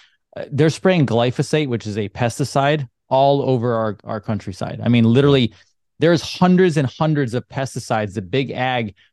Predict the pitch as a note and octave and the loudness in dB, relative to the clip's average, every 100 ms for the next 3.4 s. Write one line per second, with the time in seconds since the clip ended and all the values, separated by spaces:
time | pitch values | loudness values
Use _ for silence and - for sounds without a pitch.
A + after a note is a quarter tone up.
0 | _ - E3 A#3 B3 G#3 B3 G#3+ B3+ G3+ | _ -6 -2 0 0 2 0 0 -2 -2
1 | C3 A#2 A#2+ - - _ _ _ _ _ | -2 -4 -6 -12 -20 _ _ _ _ _
2 | - - D#3+ E3 E3 D#3 C#3+ - G3+ G3 | -8 -2 0 0 0 0 -2 0 0 0
3 | D#3+ C3+ A2+ G#2+ | -2 -2 -4 -6